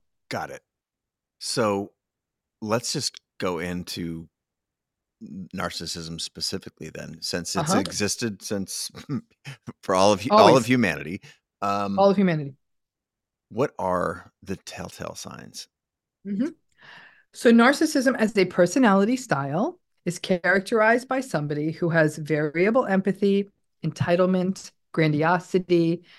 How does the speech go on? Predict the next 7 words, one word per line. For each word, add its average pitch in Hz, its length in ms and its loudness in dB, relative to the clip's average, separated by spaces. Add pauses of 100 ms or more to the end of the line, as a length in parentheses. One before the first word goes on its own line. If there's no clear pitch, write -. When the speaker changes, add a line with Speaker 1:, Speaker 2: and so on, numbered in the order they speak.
(320)
Speaker 2:
uh, 160 460 2
a 185 80 6
need 185 400 4
for - 120 2
admiration 165 800 2
and 160 160 -2
validation. 165 1040 0